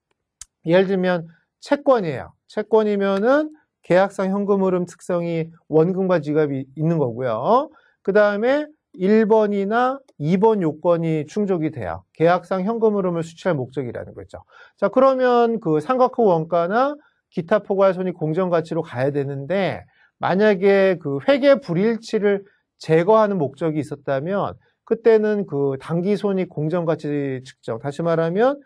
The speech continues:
이 세 번째 항목으로 선택할 수가 있다는 겁니다. 대신에 뭐 마음 놓고 선택하는 게 아니라 회계 불일치를 제거하거나 유의적으로 줄일 수 있다는 거를 이제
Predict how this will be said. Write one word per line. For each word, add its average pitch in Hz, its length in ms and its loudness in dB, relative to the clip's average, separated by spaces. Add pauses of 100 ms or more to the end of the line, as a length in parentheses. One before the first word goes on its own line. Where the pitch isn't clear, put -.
(300)
이 160 180 -2
세 254 200 0
번째 254 380 0
항목으로 190 800 0 (280)
선택할 190 580 0
수가 165 220 -4
있다는 139 260 -6
겁니다. 113 260 -12
대신에 180 420 -4 (340)
뭐 147 140 -2
마음 151 320 2
놓고 208 200 -2
선택하는 185 440 -4
게 185 80 0
아니라 143 680 -2 (420)
회계 254 260 4
불일치를 175 640 -2
제거하거나 160 1000 0 (360)
유의적으로 185 600 2
줄일 156 220 -8
수 147 120 -10
있다는 139 340 -6
거를 151 340 -2
이제 147 200 0